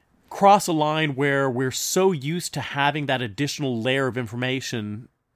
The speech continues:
on top of everything we do that we will feel less human when we take them off.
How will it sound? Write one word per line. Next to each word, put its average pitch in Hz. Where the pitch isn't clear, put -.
on 131
top 139
of 107
everything 127
we 113
do 123
that 117
we 127
will 131
feel 147
less 123
human 113
when 95
we 98
take -
them 87
off. -